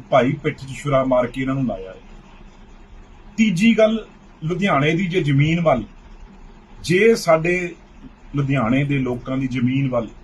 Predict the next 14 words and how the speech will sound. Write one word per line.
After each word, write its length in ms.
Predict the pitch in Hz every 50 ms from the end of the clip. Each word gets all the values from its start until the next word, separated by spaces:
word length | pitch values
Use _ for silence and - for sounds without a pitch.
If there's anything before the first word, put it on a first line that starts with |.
| - - - - - - - - - - - -
ਜੇ 360 | - 135 147 156 165 170 170 160
ਬੁਰੀ 300 | 135 135 135 147 151 143
ਲੱਖ-, 280 | 139 135 - - - - - - 135 135
ਅਗਰ 260 | 127 127 127 139 - -
ਆਹ 120 | 143 135
ਤੇਰੇ 220 | - - 135 131
ਠੱਗਾਂ 400 | 131 - - 120 113 117 120 127
ਨੇ 200 | 131 131 127 120 117 - - - - - - - - - - - - - - - - - 117
ਲਾਈ 320 | 127 131 131 139 143 139 147
ਆ 60 | 143
ਜਾਂ 200 | 139 151 151 147
ਦੇਖ 340 | 127 120 117 113 110 120 127
ਲਏ, 180 | 113 107 104 - - - - - - - - - - - - - - - - - - - - - - - - - - - - 330
ਉਹਦਾ 320 | 339 311 190 180 165